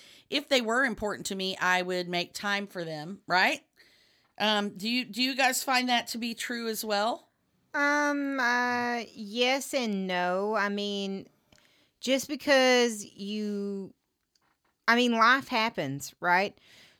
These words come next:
Speaker 2: Just because you don't necessarily, like, I mean, you try to make time and then life happens. So,
Speaker 1: Yeah,
Speaker 2: I mean,
Speaker 1: true.
Speaker 2: that does, that doesn't mean that they're not important to you. It just means that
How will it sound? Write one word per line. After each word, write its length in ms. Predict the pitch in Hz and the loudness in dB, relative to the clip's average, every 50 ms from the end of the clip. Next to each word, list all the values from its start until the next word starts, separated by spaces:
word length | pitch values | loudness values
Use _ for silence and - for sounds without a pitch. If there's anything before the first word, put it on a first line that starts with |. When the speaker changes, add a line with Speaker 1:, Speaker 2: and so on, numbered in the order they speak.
| _ | _
Speaker 2:
Just 300 | - 240 240 240 - - | -2 0 0 0 0 -2
because 680 | 262 269 233 - 269 247 240 240 233 226 226 208 208 - - | -6 -6 -2 0 4 4 6 6 4 4 0 -2 -6 -12 -16
you 1000 | - - 190 185 190 220 220 220 220 220 214 214 208 208 208 202 202 196 - - _ _ _ _ _ _ _ _ 175 175 - | -18 -18 -14 -10 -8 -6 -4 -2 -2 -2 -2 -2 -2 -4 -4 -4 -6 -8 -10 -12 _ _ _ _ _ _ _ _ -20 -8 -2
don't 440 | - 220 214 220 226 226 226 208 - _ _ _ _ _ _ _ _ _ _ _ _ _ _ _ _ _ - | 2 2 4 4 2 2 0 -2 -6 _ _ _ _ _ _ _ _ _ _ _ _ _ _ _ _ _ -4
necessarily, 880 | 220 226 233 220 - 240 220 - 247 233 233 226 226 220 220 214 208 | -2 0 0 0 0 -2 -2 0 0 2 4 4 4 2 2 0 0
like, 360 | 196 208 202 202 196 196 - | 2 4 4 4 4 2 2
I 140 | 214 208 202 | 2 2 2
mean, 180 | 202 208 202 202 | 2 2 0 0
you 140 | 202 196 190 | -2 -2 -4
try 320 | - - - 208 214 220 | -2 2 6 6 8 8
to 80 | 226 214 | 6 4
make 260 | 202 196 190 - - | 2 0 -2 -2 -4
time 540 | - 202 196 185 185 185 185 185 185 185 - | -4 -2 0 2 2 4 2 2 0 -2 -2
and 240 | - 180 175 180 180 | -4 -2 -2 0 0
then 140 | 180 175 170 | 0 0 0
life 400 | 170 165 170 170 170 170 165 - | 0 0 0 2 0 0 -2 -4
happens. 720 | - 165 143 143 143 - - - 113 - - - - - _ - - - - - - - - - | -2 -2 -2 -2 -2 -6 -10 -10 -10 -10 -10 -12 -14 -14 _ -20 -20 -20 -20 -20 -20 -20 -16 -8
So, 180 | - - 247 | -2 4 6
Speaker 1:
Yeah, 80 | 233 214 | 8 8
Speaker 2:
I 120 | 214 214 | 8 8
mean, 220 | 220 226 226 226 220 | 6 6 6 4 6
Speaker 1:
true. 60 | 220 | 8
Speaker 2:
that 200 | 220 214 208 202 | 6 6 6 6
does, 280 | 226 233 240 233 208 196 | 6 6 6 4 2 2
that 260 | 208 226 214 - 208 | 2 2 2 2 2
doesn't 380 | 214 233 240 226 220 233 196 190 | 2 2 2 4 2 0 0 0
mean 420 | 202 202 208 214 220 220 214 202 | 0 0 2 2 0 0 0 2
that 200 | 202 190 185 185 | 2 2 2 2
they're 160 | 202 190 185 | 0 0 2
not 300 | 180 180 180 180 185 190 | 0 0 0 0 0 0
important 760 | 185 170 165 165 - - - 185 185 170 - 175 170 - - - | -2 -2 -4 -6 -8 -8 -4 -2 -2 -2 -4 -6 -10 -10 -10 -8
to 120 | - 196 | -6 -6
you. 600 | 175 156 156 165 160 156 151 151 147 147 147 135 - | -6 -6 -4 -4 -4 -2 -2 -2 -4 -4 -6 -6 -4
It 220 | - 175 - - | -4 -4 -4 -4
just 380 | 165 - 185 180 170 165 - - | -4 -2 0 0 0 0 -2 -2
means 600 | 180 170 170 170 170 170 170 165 165 165 156 - | -2 -2 0 0 -2 -2 -2 -2 -4 -4 -6 -6
that 640 | - 175 170 165 160 160 160 156 156 - - - - | -2 0 2 2 4 4 2 2 0 0 -4 -6 -12